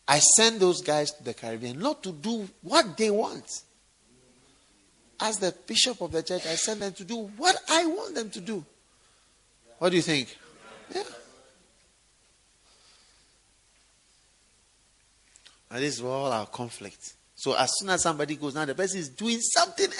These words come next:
else. Now there will be a problem. You see?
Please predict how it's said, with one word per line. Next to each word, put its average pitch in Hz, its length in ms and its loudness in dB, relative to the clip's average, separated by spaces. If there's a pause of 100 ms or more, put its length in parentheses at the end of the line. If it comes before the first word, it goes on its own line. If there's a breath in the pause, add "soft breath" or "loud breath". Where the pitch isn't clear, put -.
(140)
else. - 840 -4
Now 131 160 4
there 131 140 4
will 131 80 6
be 151 140 8
a 135 80 10
problem. 123 420 6 (220)
You 147 140 6
see? 151 340 8